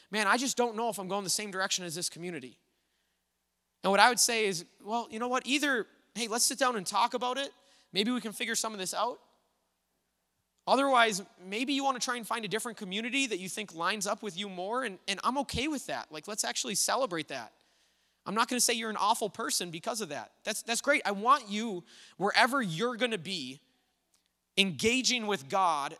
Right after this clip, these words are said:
the most. Wherever you are gonna be, um, just really pursuing Him with everything that you have, that's where I want you. And if that's this community, then great. I would love for you to be here.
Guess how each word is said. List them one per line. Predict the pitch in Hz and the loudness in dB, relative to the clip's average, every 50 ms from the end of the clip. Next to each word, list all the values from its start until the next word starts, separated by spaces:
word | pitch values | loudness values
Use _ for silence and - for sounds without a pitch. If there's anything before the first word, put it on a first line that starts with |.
| - 147 | -10 -10
the | 165 165 | -8 -6
most. | 165 175 185 170 135 - - - - - - - - _ _ _ _ _ _ _ _ _ _ _ _ _ _ _ _ _ | -2 0 2 0 0 -2 -6 -6 -6 -6 -8 -12 -20 _ _ _ _ _ _ _ _ _ _ _ _ _ _ _ _ _
Wherever | 147 190 - 175 247 269 302 320 | -2 2 6 8 8 8 6 2
you | 269 202 214 262 | 2 2 2 4
are | 285 277 233 | 4 4 4
gonna | 208 220 220 | 4 2 2
be, | 175 214 208 202 208 - - - | 0 0 -2 -4 -6 -8 -8 -4
um, | 170 180 175 165 165 160 139 | -2 0 0 0 -2 -2 -4
just | 151 202 156 143 156 | -4 -4 -4 -4 -2
really | 170 233 269 285 294 262 | 2 4 4 6 4 2
pursuing | 190 - 214 196 - - - - 302 285 285 262 226 | 0 0 -2 0 0 0 0 0 0 -2 -2 -2 -4
Him | 202 208 185 170 | -2 -4 -4 -4
with | 165 160 - | -6 -2 -2
everything | 208 233 262 285 262 - 262 240 | -2 0 0 -4 -4 -4 -4 -4
that | 220 214 | -4 -4
you | 180 196 214 202 | -4 -4 -4 0
have, | 190 185 185 151 127 135 156 165 - - - - - - _ | 4 4 4 6 4 2 -2 -6 -12 -20 -20 -20 -20 -8 _
that's | 208 233 262 - | 4 4 4 4
where | 262 277 240 | 0 0 -2
I | |
want | 233 233 247 269 - - | -2 -2 -4 -6 -6 -8
you. | 135 120 - - _ _ _ - _ _ | -12 -16 -16 -18 _ _ _ -20 _ _
And | 196 208 | 0 0
if | 196 147 | 4 8
that's | 226 269 - - | 8 8 8 8
this | 180 151 175 269 262 - | 2 2 2 4 4 2
community, | - 247 208 214 254 277 240 202 196 170 | 2 0 -2 -2 -2 0 0 0 0 -2
then | 139 185 180 147 | -2 -4 -6 -6
great. | 123 147 147 202 247 254 190 - - | -8 -6 -2 0 0 0 -2 -2 0
I | 180 202 | 2 2
would | 185 175 | 2 0
love | 170 202 226 233 220 - | -2 -4 -4 -4 -4 -4
for | 220 | -4
you | 214 214 | -2 -2
to | 190 | -2
be | 147 165 226 240 | -2 -2 -4 -2
here. | 220 185 156 135 | -2 -2 -2 -2